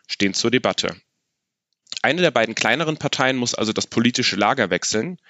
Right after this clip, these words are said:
wird dadurch jedoch auch viel Einfluss in der neuen Koalition haben können. Die ersten Marktreaktionen sind verhalten positiv.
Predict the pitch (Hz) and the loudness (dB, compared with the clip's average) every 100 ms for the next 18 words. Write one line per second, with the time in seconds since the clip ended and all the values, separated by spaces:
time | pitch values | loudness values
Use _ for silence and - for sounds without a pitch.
0 | - - _ 104 127 151 175 - 113 120 | -20 -20 _ 0 2 2 2 0 0 2
1 | - 104 - 127 - 101 - 120 110 104 | 2 0 0 0 2 -2 0 -2 0 0
2 | 95 90 90 101 85 - 107 92 82 82 | 0 0 -2 -4 -4 -4 -4 -4 -6 -8
3 | 82 - - - _ _ _ _ _ _ | -10 -14 -14 -20 _ _ _ _ _ _
4 | _ _ _ _ _ _ _ _ _ _ | _ _ _ _ _ _ _ _ _ _
5 | _ - - - 131 - 131 131 - 196 | _ -20 -4 2 2 2 0 -2 0 2
6 | 196 - 185 180 156 - 135 127 131 - | 2 2 0 2 0 2 2 0 -2 -2
7 | 107 92 - - - | -2 -2 -4 -6 -10